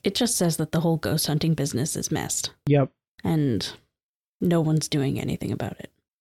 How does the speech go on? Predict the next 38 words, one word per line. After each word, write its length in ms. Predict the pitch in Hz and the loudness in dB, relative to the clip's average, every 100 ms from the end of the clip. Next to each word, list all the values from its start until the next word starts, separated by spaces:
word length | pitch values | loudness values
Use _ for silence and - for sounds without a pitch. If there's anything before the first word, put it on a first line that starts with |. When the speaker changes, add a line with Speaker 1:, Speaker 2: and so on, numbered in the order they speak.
| - | -2
Speaker 1:
And 180 | 190 220 | 2 4
then 80 | 254 | 6
they 80 | 277 | 6
have 120 | 262 | 4
a 40 | |
sword 280 | 214 175 170 | 2 2 0
fight 280 | - 180 196 | 2 0 2
in 140 | 180 | 2
the 100 | 165 | 4
library, 580 | 156 160 165 185 196 202 | 4 2 2 2 2 2
which 320 | - 170 - - | 2 0 0 -2
I 180 | 196 196 | 0 0
can't 400 | 202 180 160 160 151 | 2 2 2 2 2
imagine. 540 | 147 110 - - 180 - _ _ _ _ _ - | 0 0 -4 -6 -8 -12 _ _ _ _ _ -4
Like, 240 | - - | -4 -2
can 160 | - 226 | 0 2
you 480 | 247 247 262 - - | 4 2 0 -2 -4
picture 240 | 220 214 220 | -2 0 0
yourself 600 | 214 208 202 208 - - _ | 0 2 2 0 -4 -14 _
a 80 | 185 | -4
couple 260 | - 180 185 | -2 -2 0
tables 340 | 185 175 175 | 2 4 4
away, 480 | 170 160 160 165 165 _ _ _ _ _ - | 4 4 4 2 0 _ _ _ _ _ -10
just 120 | 202 | -2
reading 340 | 165 170 170 | 2 4 4
an 60 | 165 | 4
old 180 | 160 165 | 4 4
newspaper? 720 | 160 - 170 156 160 160 - _ _ | 2 2 0 0 0 -2 -4 _ _
And 360 | - 165 165 160 - - | 0 4 4 2 -2 0
not 200 | 196 240 | 2 4
only 280 | 240 226 208 | 4 4 4
do 140 | 190 | 2
two 140 | 175 196 | 0 0
kids 280 | 196 185 - | 2 0 2
start 260 | 175 165 | 2 2
sword 260 | - 180 190 | 2 0 0
fighting, 360 | - 214 214 202 | 0 2 4 2
but 340 | 160 127 | 2 -2